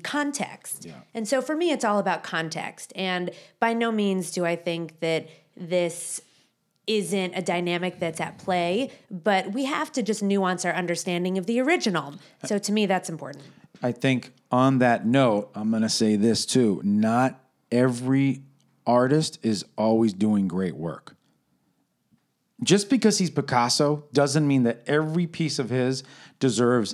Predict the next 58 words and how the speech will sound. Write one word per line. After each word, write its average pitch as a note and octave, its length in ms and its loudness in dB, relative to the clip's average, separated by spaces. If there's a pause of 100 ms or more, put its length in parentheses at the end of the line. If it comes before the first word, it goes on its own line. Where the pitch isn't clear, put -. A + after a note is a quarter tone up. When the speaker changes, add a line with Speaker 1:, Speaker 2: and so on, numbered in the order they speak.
(100)
Speaker 2:
to A#2+ 100 -2
be A2+ 100 2
sold G#2+ 300 2
at G2+ 120 -2
eighty G#2 220 2
million G2 300 2
dollars. D2 480 -8 (340)
Speaker 1:
<laughs> A3 60 -8 (400)
Speaker 2:
You D3 100 4
know E3+ 100 6
what E3 80 4
I D#3 60 4
mean? E3 220 4
And C#3+ 120 4
Speaker 1:
This - 100 4
Speaker 2:
that's F#4 120 6
Speaker 1:
one C#4 140 2
I A3+ 80 2
think G3+ 220 0
does, F#3 340 2
though. - 220 -10
The C#3+ 100 -8
Speaker 2:
No, G3 100 8
but, F#3 140 4
uh, - 20 6
Speaker 1:
guitar. F#3 300 6
Speaker 2:
no, G#3 120 6
but E3 140 6
I'm D#3 100 4
not E3+ 160 2
saying E3 200 4
the C3+ 80 2
guitar. B2 340 0
I'm A2 160 -2
saying, A2 320 -6
like, G2 220 -6
just - 240 -4
in A2+ 180 -2
general, G2 380 -2
like, E2+ 260 -6
he, F2+ 260 -6
the F#2 140 -8
fact G2+ 300 -4
that F#2+ 80 -2
he B2 100 -2
did E3+ 220 4
lift B2 240 0
a - 20 2
lot F#2+ 220 2
of F#2+ 60 0
that D#2 140 -2
work, E2 280 -4
and G2 100 -2
it G#2+ 100 -2
is C#3 200 0
kind G#2 240 -2
of E2 160 -6
like, E2 200 -4